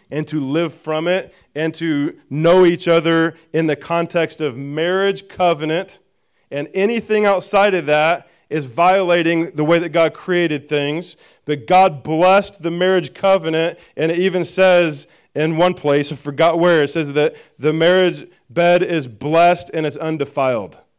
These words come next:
Okay? So that's a good thing. But God knew that if anybody tries to function outside of, of your origins and the marriage covenant between man and woman,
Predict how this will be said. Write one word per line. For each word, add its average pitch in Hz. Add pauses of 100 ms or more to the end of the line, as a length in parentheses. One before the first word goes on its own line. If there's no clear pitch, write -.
(220)
Okay? 156 (300)
So 170
that's 185
a 165
good 151
thing. 160 (800)
But 139
God 175
knew 185
that 165 (240)
if 151
anybody 185
tries 180
to 156
function 175 (240)
outside 175
of, 131
of 147
your 147 (320)
origins 190 (840)
and 185 (340)
the 147
marriage 170
covenant 165
between 156
man 170
and 170
woman, 170